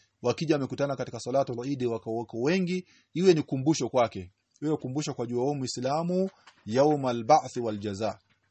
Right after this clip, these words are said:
Vile siku ambayo kwamba siku ya kiyama atakavyosimamishwa katika mbele ya Allah Subhanahu wa Ta'ala akija wengi, siku ambayo kwamba wanalipwa mambo, mama, mambo yao waliyofanya. Na siku ambayo kwamba watasimama mbele ya Allah Subhanahu wa Ta'ala. Hiwe hiyo ku-,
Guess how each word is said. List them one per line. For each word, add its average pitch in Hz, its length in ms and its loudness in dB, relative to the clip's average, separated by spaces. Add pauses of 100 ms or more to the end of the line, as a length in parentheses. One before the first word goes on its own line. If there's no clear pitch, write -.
Vile 139 260 2
siku 143 240 -4
ambayo 113 240 -2
kwamba 123 400 -2
siku - 140 -10
ya 107 60 -12
kiyama 123 400 -4
atakavyosimamishwa 110 920 -8
katika 110 280 -10
mbele 120 240 -2
ya 113 80 -2
Allah 123 220 -2
Subhanahu 120 260 -6
wa 113 60 -2
Ta'ala 117 200 -4
akija 110 260 -6
wengi, 165 340 -2 (240)
siku - 260 -6
ambayo 110 240 -2
kwamba 120 520 -2 (300)
wanalipwa 117 840 0 (440)
mambo, 123 480 2
mama, 127 520 2
mambo 123 360 -2
yao 156 220 6
waliyofanya. 110 540 -2 (880)
Na 113 140 -2
siku 147 200 0
ambayo 127 200 4
kwamba 180 260 2
watasimama 139 480 0
mbele 127 240 2
ya 120 100 4
Allah 123 200 -2
Subhanahu 117 320 -6
wa 101 60 -6
Ta'ala. 107 280 -2
Hiwe 165 400 4
hiyo 165 360 2 (440)
ku-, 123 140 -12